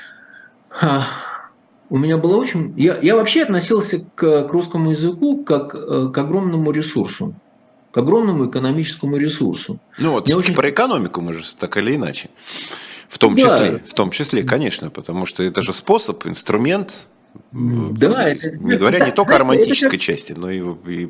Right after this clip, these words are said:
Speaker 1: Ха.
Speaker 2: при-, при-, прикладной.
Speaker 1: Нет, э, э, ре-, реально, русский язык — это был огромный экономический ресурс.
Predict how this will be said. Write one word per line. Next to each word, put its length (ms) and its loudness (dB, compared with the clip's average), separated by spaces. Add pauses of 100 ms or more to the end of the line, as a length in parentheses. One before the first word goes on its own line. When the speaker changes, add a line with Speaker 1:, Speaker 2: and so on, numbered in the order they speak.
Speaker 1:
Ха. 240 2
Speaker 2:
при-, 260 -4
при-, 100 -6
прикладной. 680 0
Speaker 1:
Нет, 20 4
э, 220 0
э, 140 2 (360)
ре-, 240 4
реально, 560 4
русский 280 0
язык — 300 2
это 160 0
был 220 2
огромный 400 2
экономический 680 0
ресурс. 600 -4